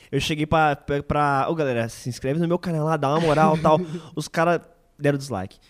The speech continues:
Speaker 2: Deram dislike.
Speaker 1: Acho que foi
Speaker 2: Eu
Speaker 1: qual?
Speaker 2: lembro até
Speaker 1: É.
Speaker 2: hoje qual vídeo que era esse que você tava mandando a gente ver. Mandando não, pedindo, né? Mandando.
Speaker 1: Aham, qual que era?
Speaker 2: Mas era um que você tava com fone do tamanho da sua cabeça,
Speaker 1: Esse vídeo nem
Speaker 2: assim.
Speaker 1: tem mais, eu não apaguei, velho.
Speaker 2: É, e a janela atrás, eu lembro que eu falei, "Nossa, mano, ele tá gravando com a janela atrás, tipo, a luz vindo de trás."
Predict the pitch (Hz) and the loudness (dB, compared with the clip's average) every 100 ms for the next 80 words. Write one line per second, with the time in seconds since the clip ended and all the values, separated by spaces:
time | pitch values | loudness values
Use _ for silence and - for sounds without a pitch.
0 | _ 143 143 139 131 117 123 - - 208 | _ -18 -16 -14 -12 -8 -8 -4 0 2
1 | 226 226 220 254 226 220 180 214 185 185 | 2 2 0 2 4 2 0 -4 -4 -6
2 | 160 - 175 175 - 151 156 156 151 147 | -8 -8 -6 -6 -10 -10 -8 -8 -8 -10
3 | 147 139 131 131 143 151 170 196 - 190 | -10 -12 -12 -14 -12 -10 -10 -10 -12 -12
4 | 160 151 131 127 123 123 135 120 117 107 | -10 -10 -12 -14 -16 -18 -10 -6 -4 -6
5 | 101 - 127 123 104 151 156 160 143 170 | -8 -6 -6 -4 -6 -6 -8 -8 -6 -6
6 | 170 175 180 - 180 180 180 196 185 - | -4 -4 -6 -8 -6 -6 -6 -8 -14 -14
7 | - 170 180 160 135 123 151 151 - 160 | -16 -12 -12 -12 -16 -20 -20 -20 -16 -14
8 | 185 - 202 160 147 151 160 151 143 160 | -14 -16 -8 -4 -4 0 -2 0 -2 -2
9 | 165 139 131 127 123 151 139 120 120 117 | -2 -2 -2 -2 -4 -2 -2 -2 -4 -4
10 | 160 175 160 170 190 202 185 185 196 202 | -4 -4 -6 -4 -2 -2 -4 -8 -8 -8
11 | 202 180 170 170 175 175 180 180 175 160 | -8 -8 -6 -6 -6 -8 -8 -10 -10 -8
12 | 143 185 190 165 131 131 139 151 160 147 | -6 -6 -6 -8 -8 -10 -8 -6 -4 -6
13 | 156 175 160 143 143 160 185 - 127 131 | -6 -6 -6 -6 -6 -8 -8 -10 -8 -6
14 | 175 - - 127 127 143 180 220 180 196 | -8 -10 -16 -14 -10 -4 -2 -2 -4 -6
15 | 202 202 214 151 156 196 196 | -6 -8 -10 -10 -8 -6 -8